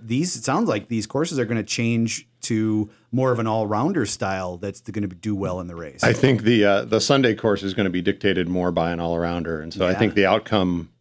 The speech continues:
Speaker 2: the outcome will probably be somebody that has a, a good set of, uh,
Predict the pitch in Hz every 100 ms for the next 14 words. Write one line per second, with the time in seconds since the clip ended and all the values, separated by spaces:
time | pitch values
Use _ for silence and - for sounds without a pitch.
0 | - 117 131 - 139 120 98 - 110 104
1 | 101 107 95 98 - 95 87 85 87 92
2 | 90 87 85 82 85 - _ _ _ _
3 | _ _ _ _ 101 95 127 110 - 123
4 | 107 95 87 92 85 87